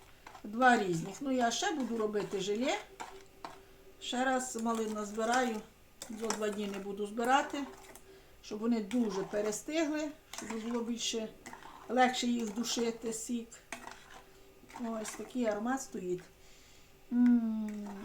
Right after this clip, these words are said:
але малинами пахне гарно. Ось.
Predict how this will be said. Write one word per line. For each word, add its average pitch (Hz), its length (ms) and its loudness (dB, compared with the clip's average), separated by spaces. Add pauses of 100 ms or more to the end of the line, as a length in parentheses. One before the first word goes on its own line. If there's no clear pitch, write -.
але 214 220 2
малинами 175 520 -4
пахне 180 300 -6
гарно. 165 380 -2 (1400)
Ось. - 220 -12